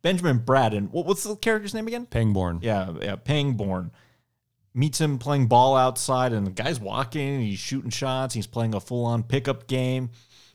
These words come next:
Speaker 1: And he's like, "I need the answers. Wh-, like, what did you do? 'Cause I'm looking for the answers. Look at my hands."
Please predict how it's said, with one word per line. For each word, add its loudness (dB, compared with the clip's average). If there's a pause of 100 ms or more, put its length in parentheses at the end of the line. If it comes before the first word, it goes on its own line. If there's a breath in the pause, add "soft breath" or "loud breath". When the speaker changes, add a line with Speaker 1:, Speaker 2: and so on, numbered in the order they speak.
(120)
Speaker 1:
And -6
he's -2
like, -6
"I 4
need 0
the -6
answers. 0
Wh-, -4
like, -2
what 2
did -6
you 0
do? 0
'Cause -4
I'm 2
looking -4
for -4
the -4
answers. -8
Look -2
at 4
my 4
hands." 2